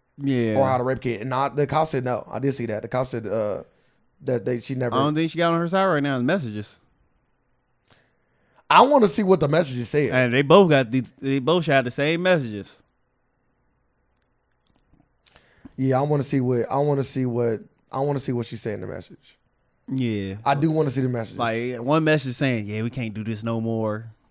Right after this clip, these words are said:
Speaker 2: Nah, they can't be that damning. 'Cause if they was that damning, this wouldn't even be, 'cause I, I did hear that, I heard, uh, from a, a legal advisor on E S P N, if I, if I'm not mistaken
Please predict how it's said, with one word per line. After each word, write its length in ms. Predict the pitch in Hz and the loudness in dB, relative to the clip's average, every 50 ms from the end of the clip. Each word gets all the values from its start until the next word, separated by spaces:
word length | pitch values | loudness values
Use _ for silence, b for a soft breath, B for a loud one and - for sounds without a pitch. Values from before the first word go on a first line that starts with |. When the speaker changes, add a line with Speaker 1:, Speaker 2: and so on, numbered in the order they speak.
| _ _ _ _ B B B B B B B B B | _ _ _ _ B B B B B B B B B
Speaker 2:
Nah, 280 | 254 247 208 202 208 | 6 8 8 8 4
they 260 | 214 208 202 240 233 | 2 8 12 12 12
can't 240 | 233 - 220 202 180 | 12 12 8 8 6
be 60 | 180 175 | 4 2
that 200 | 156 147 135 127 | 2 2 2 0
damning. 320 | 127 120 117 113 113 110 | -2 -2 -2 -4 -6 -4
'Cause 100 | - 151 | -4 0
if 40 | 156 | 4
they 120 | 190 202 | 6 6
was 80 | 185 160 | 6 6
that 180 | 143 165 160 143 | 6 4 4 4
damning, 300 | 139 135 131 131 131 131 | 2 0 0 -2 -2 -2
this 140 | 151 165 135 | -2 -4 -2
wouldn't 220 | 139 156 156 143 | -2 -2 -2 -2
even 120 | 135 135 131 | -2 -2 -4
be, 240 | 139 135 131 - b b b b b b - | -2 -2 -4 -4 b b b b b b 0
'cause 100 | 185 165 | 4 8
I, 240 | 160 175 185 175 180 | 8 8 8 8 6
I 40 | |
did 180 | 180 190 196 175 | 6 6 6 6
hear 180 | 175 180 175 160 | 6 4 4 4
that, 220 | 156 147 143 - | 4 0 2 2
I 200 | 156 160 160 175 | 4 4 6 6
heard, 260 | 185 185 180 170 151 | 6 6 6 6 4
uh, 160 | 156 160 156 147 | 4 4 4 4
from 180 | 151 160 156 | 2 0 2
a, 260 | 147 143 139 127 - - | 2 2 2 2 0 0
a 180 | - 135 135 131 | 0 0 0 0
legal 500 | 135 143 147 139 143 143 139 139 - - | 0 0 0 0 2 2 2 2 2 0
advisor 380 | 120 131 135 135 127 127 123 | 0 0 0 0 0 0 0
on 140 | 131 131 135 | 0 0 -2
E 40 | 127 | -2
S 60 | 127 | -2
P 100 | - 143 | -2 -2
N, 80 | 131 123 | -2 -2
if 60 | 127 | -4
I, 40 | - - 156 | -2 2 0
if 100 | 160 151 | 2 2
I'm 100 | 151 143 | 0 0
not 140 | 147 143 147 | 0 -2 -2
mistaken 380 | 160 160 - 120 110 127 - | -2 -4 -4 -4 -4 -4 -8